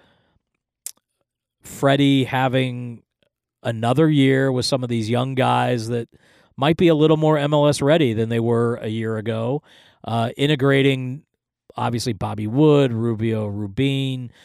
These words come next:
Anderson Julio, et cetera, et cetera. And then, as usual on this pod, we talk about, uh, the aspects of rebuilding, re-energizing, reminding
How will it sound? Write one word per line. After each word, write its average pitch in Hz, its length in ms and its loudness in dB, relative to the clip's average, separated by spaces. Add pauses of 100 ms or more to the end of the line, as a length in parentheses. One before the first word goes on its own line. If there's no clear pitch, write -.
(220)
Anderson 117 540 -6
Julio, 139 960 4
et 120 140 -8
cetera, 123 360 -2
et 107 80 -4
cetera. 127 480 -2
And 151 240 -6
then, 170 260 -2 (640)
as 123 240 -2
usual 156 480 2
on 123 140 0
this 120 160 0
pod, 123 340 -2
we 123 160 -2
talk 131 300 -2
about, 123 360 0 (460)
uh, 120 300 -6
the 127 180 -2
aspects 135 720 -2
of 123 540 -4
rebuilding, 117 1040 2
re-energizing, 117 1080 -2
reminding 143 1000 0